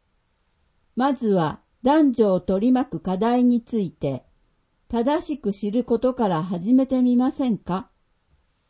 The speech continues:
市の取り組み。市では職場や学校、家庭、地域など、あらゆる場において、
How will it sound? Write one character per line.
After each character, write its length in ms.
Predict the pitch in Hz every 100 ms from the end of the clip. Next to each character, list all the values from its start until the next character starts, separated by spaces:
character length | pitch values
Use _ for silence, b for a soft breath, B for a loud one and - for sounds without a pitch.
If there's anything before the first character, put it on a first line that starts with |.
| _ _ _ _ _ _ _ _
市 220 | - - 302
の 160 | 254
取 300 | - 175 208
り 20 |
組 180 | - 208
み。 280 | 196 180 - _ _ _ _ _ _ _ _
市 260 | - 277
で 160 | 262 220
は 300 | 180 160 - _ _
職 440 | _ - 226 269 240
場 160 | 233
や 260 | 208 202 - _ -
学 340 | 208 214 208 -
校、 320 | 254 247 226
家 300 | - 269 214 240
庭、 240 | 247 226
地 300 | - 294 294
域 260 | 226 185 180
な 160 | 185
ど、 320 | 165 151 - _ _ _ _ _ -
あ 160 | 220
ら 180 | 254 285
ゆ 140 | 302
る 140 | 247 202
場 160 | 165
に 180 | 185 208
お 140 | 190 185
い 60 |
て、 420 | 175 - 165 156